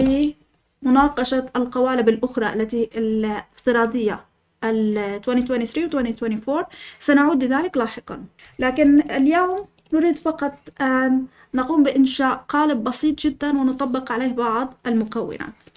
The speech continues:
فأول شيء لإنشاء أي قالب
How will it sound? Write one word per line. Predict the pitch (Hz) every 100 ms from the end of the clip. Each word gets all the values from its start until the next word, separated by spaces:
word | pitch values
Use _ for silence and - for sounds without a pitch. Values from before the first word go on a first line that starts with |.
| -
فأول | - 269 262 262 - _ - _ 381 403 339
شيء | 294 294 294 349 - _ - - _
لإنشاء | 262 277 269 311 294 -
أي | 330 349 -
قالب | 277 269 247 302